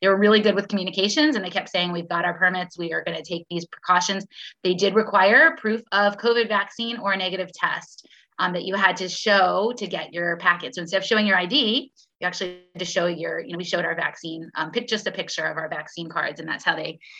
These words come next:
gave us our bib. So you were required to show the vaccine card or a negative covid test,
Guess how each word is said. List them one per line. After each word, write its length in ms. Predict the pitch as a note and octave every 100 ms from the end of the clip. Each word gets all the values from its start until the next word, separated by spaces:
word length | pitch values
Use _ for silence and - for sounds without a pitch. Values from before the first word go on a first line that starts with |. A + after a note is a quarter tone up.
| - -
gave 140 | F3+
us 100 | E3+
our 160 | D#3+ D#3+
bib. 240 | E3 D#3
So 100 | -
you 140 | F3 F#3
were 140 | F#3+
required 580 | F#3 - F3+ F3+ F3 F3 _ _ _ _ _ -
to 180 | G3 F3+
show 420 | F3 F3 F3 E3 F3+
the 80 |
vaccine 320 | F3 - - F#3
card 200 | F3 F3
or 60 |
a 40 | F3
negative 300 | E3+ F3 E3
covid 280 | G#3+ G3
test, 460 | G3 F#3+ F3+ -